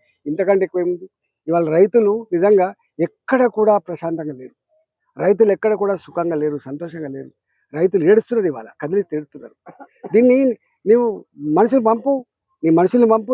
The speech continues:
ఎంక్వైరీ చేసుకో. మేము, మేము రాజకీయాల కోసం మాట్లాడుతున్నామా, నిజమా,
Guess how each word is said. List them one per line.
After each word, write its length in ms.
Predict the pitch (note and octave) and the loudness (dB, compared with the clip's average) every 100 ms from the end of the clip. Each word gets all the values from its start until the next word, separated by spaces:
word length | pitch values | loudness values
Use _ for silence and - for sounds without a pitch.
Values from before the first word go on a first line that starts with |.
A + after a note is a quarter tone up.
| G#3+ | 2
ఎంక్వైరీ 300 | G3+ A#3+ A#3 | 4 2 4
చేసుకో. 220 | A3+ - B3 - _ _ _ | 0 0 -6 -6 _ _ _
మేము, 180 | G3+ A3+ A3 G3+ | 4 4 0 2
మేము 120 | A3 G3 | 2 4
రాజకీయాల 380 | G3 G#3+ A3 G#3+ G#3 | 2 4 2 2 0
కోసం 180 | F#3+ F#3+ | -2 0
మాట్లాడుతున్నామా, 600 | F#3+ F#3+ F#3 F3+ F#3 G3 G#3+ _ _ _ | 0 0 -4 -4 -4 -4 -10 _ _ _
నిజమా, 400 | C#3+ F3+ A#3 A3 | 0 4 4 2